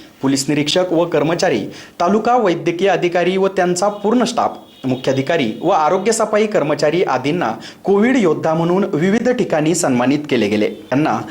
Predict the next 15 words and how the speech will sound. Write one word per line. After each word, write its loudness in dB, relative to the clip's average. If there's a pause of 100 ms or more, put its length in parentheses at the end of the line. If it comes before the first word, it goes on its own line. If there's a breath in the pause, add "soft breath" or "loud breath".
(140 loud breath)
अनेकांनी 2
सन्मानपत्र 0
देऊन 2
गौरविण्यात 2
आले. 0 (420)
या 0
काळात -2
ज्यांनी 4
आर्सेनिक 0
अल्बम 2
थर्टी 2
या 4
गोळ्यांचे 2
वाटप 0
केले, 2